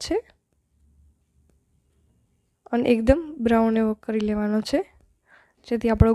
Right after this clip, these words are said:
ગોળ સરસ રીતે શેકાઈ જાય. અને આમાં ચાસણી ઇમ્પોર્ટન્ટ હોય છે,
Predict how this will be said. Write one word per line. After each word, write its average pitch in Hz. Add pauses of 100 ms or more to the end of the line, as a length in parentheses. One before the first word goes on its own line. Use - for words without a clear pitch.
ગોળ 302 (160)
સરસ 226 (120)
રીતે 240 (280)
શેકાઈ 226
જાય. 330 (2500)
અને 240
આમાં 294
ચાસણી 233 (220)
ઇમ્પોર્ટન્ટ 214
હોય 214
છે, 339